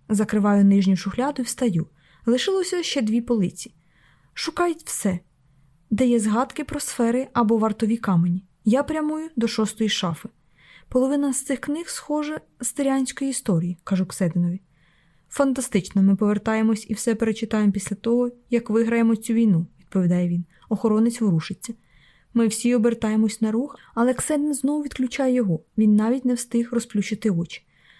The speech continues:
«Давайте швидше, поки я комусь тут не пошкодив мозок». «Тут дата шістсот років», каже Арік, закриваючи якийсь щоденник. «На той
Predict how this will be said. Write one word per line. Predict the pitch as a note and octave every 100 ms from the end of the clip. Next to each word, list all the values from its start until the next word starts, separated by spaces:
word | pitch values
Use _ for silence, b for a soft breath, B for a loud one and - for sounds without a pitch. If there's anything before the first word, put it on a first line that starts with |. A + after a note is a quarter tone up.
| b
«Давайте | A3 A3+ A3 A3+
швидше, | - E3+ - - _ _ _
поки | A3+ G#3+
я | A3
комусь | G#3+ G#3+ A#3 B3
тут | C#4 B3
не | A#3
пошкодив | G#3 - - G3 G#3
мозок». | F3+ E3+ F3 - - _ _ _ _ -
«Тут | B3+
дата | G#3 A#3+ B3+ C#4
шістсот | - B3 - B3+ A#3
років», | F3 - F3+ -
каже | G#3+ F#3+ G3
Арік, | G#3 C#4 B3
закриваючи | A3 A3 G3+ A3+ C4 -
якийсь | A#3+ A#3
щоденник. | A#3 B3 F#3+ E3 E3+ -
«На | A3
той | G#3+ G#3+ G3+